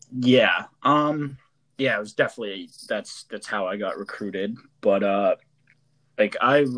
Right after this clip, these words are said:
I was recruited to go to a,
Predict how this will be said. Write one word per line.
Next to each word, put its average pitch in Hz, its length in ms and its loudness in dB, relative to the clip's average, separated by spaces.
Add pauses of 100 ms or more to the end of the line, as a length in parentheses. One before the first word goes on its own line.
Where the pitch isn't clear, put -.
I 117 140 -4
was - 440 -10 (140)
recruited 110 580 -6
to 104 80 -16
go 95 280 -4
to 90 600 -14 (1200)
a, 95 100 -2